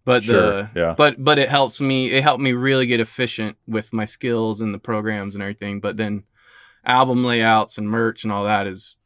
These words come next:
Speaker 1: of course, I, that's super fun. Show posters.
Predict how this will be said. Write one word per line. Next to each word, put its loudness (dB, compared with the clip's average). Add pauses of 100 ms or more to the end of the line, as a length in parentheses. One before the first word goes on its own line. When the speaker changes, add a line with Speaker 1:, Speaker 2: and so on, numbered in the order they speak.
(140)
Speaker 1:
of -20
course, 0
I, -2 (400)
that's -4
super -6
fun. -2 (200)
Show 0
posters. -4